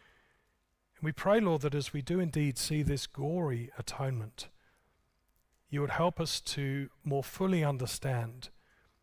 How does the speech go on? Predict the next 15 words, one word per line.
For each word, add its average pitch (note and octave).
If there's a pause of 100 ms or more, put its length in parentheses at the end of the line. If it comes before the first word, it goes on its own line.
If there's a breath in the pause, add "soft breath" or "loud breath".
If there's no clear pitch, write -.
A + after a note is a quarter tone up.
(160)
the C#3+
profound D#3+
nature B2 (140)
of A2+
the B2+
final D3
atonement, A#2 (800)
where C3
the B2+
Lord C3
Jesus B2+
says, B2 (120)
"It D#3+
is C3+
finished," -